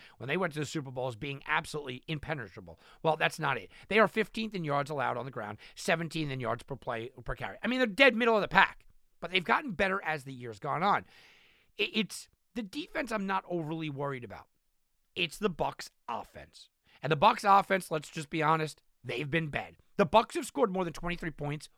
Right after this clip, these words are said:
one time in the last eight games. They have a hard time getting to twenty points. I mean, that's just reality. They can't do it. And not, it's not Brady.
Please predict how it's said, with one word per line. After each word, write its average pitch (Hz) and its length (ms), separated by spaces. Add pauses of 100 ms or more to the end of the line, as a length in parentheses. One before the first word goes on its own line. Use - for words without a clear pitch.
(140)
one 135 420
time 147 380
in 123 40
the 123 60
last 127 300
eight 123 160
games. 95 340 (540)
They 190 100
have 262 100
a 254 60
hard 202 180
time 208 180
getting 208 180
to 196 60
twenty 202 240
points. 180 400 (200)
I 165 40
mean, 196 100
that's 196 200
just 240 200
reality. 196 460 (100)
They 170 80
can't 202 260
do 190 160
it. - 80 (320)
And 226 140
not, 262 240
it's 247 180
not 339 280
Brady. 285 380